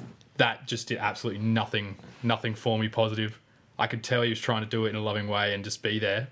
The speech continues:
but the way he approached it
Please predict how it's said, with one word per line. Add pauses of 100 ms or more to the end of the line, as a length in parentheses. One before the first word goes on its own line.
but (1600)
the
way
he
approached
it